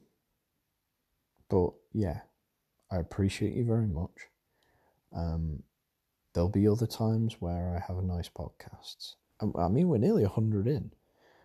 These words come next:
And I'm hopeful that young George and Emily will talk to me again. But, you know, we'll, we'll see. <laughs> We'll see if they want to talk to me ever again. Um, but yeah, until then, um, have a lovely week ahead.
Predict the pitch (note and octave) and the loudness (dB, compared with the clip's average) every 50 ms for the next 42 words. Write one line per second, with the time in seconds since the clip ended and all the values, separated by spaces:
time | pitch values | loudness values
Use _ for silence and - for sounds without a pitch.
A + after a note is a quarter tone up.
0 | _ _ - - G2 G#2+ A2 G2+ F#2+ C#3+ F3+ A3 - - - F2 C#2 D#2+ F2+ E2+ | _ _ -4 0 0 2 2 4 6 6 6 6 2 -2 -2 -2 -2 0 -2 -4
1 | - - E2 G2 F#2+ F#2+ F#2+ F2+ F#2+ F#2 F2+ F2+ F#2 F#2+ F2+ F2 E2+ - F#2+ A#2+ | -4 -2 0 2 2 2 2 2 2 2 2 2 0 0 -2 -4 -4 -4 -2 -2
2 | C3+ A#2+ F2 D#2 C#2+ C#2+ E2+ G2 E2 D2+ - - - F2 C#2+ - - - F2 D#2 | -2 -2 -2 -4 -4 -6 -6 -6 -8 -8 -8 -8 -6 -6 -6 -6 -6 -8 -6 -6
3 | D2 D#2+ D#2+ - D#2 D#2 D#2 - - - _ _ _ _ _ _ _ _ _ - | -4 -4 -4 -4 -4 -6 -6 -8 -10 -14 _ _ _ _ _ _ _ _ _ -2
4 | F#2+ F#2 - - - F#2+ E2+ E2 E2+ G2 A#2 A#2 A2 - C#3+ C3+ C3 - - - | -2 -2 -2 -4 -4 -2 -2 0 0 2 2 0 0 0 0 2 2 2 0 -4
5 | - - - - - - - _ _ _ _ _ - - - - - _ - - | 4 6 6 6 6 0 -8 _ _ _ _ _ -20 -20 -20 -20 -14 _ -12 -10
6 | - - C3 A#2+ - - - - - - D#3+ C#3 - - E2+ D#2 D#2+ G2+ - E2 | 0 2 2 2 2 -2 -6 -6 2 4 4 4 4 2 -2 -2 -4 -6 -6 -8
7 | F2 E2+ E2 D#2 D#2+ - - F#2 F#2 E2 - - - D#2+ E2 E2 D#2 D#2 D#2 E2 | -6 -6 -6 -6 -8 -8 -8 -6 -6 -6 -8 -8 -8 -8 -8 -6 -6 -8 -8 -8
8 | D#2 D#2 - D#2 F2+ A#2 - _ _ _ - - - - - - - - _ _ | -8 -8 -8 -6 -8 -8 -10 _ _ _ -20 -20 -20 -20 -20 -20 -20 -20 _ _
9 | _ _ - E2+ F2 F2 F2+ F2+ F#2 F2+ F#2 F#2 - _ _ _ _ _ _ _ | _ _ 0 2 2 4 4 4 4 4 2 0 -2 _ _ _ _ _ _ _
10 | _ _ _ _ _ _ _ _ _ _ _ _ _ _ - - _ - - F#2+ | _ _ _ _ _ _ _ _ _ _ _ _ _ _ -20 -20 _ -2 0 2
11 | - E2+ - - - C#2 D#2+ F#2 - D#3 D3 G#2 D#2+ D2+ F2+ A#2 - - _ _ | 4 4 2 0 -2 -4 -4 0 2 2 2 2 2 0 0 -2 -2 -6 _ _
12 | _ _ _ _ _ _ _ _ _ _ _ _ _ _ _ - A3+ - F2+ F2+ | _ _ _ _ _ _ _ _ _ _ _ _ _ _ _ -10 -6 -4 -4 -4
13 | - - - - - C#3+ D3 C#3 B2+ A#2 G#2 G#2 A2 F2 F2 F2+ G#2 A#2+ B2+ B2 | -6 -8 -8 -2 0 0 2 4 4 4 2 2 0 0 0 2 2 0 0 -2
14 | - D2+ F2 A#2 A2 C2+ D2+ F#2+ | -4 -4 -2 -2 -2 -2 -4 -6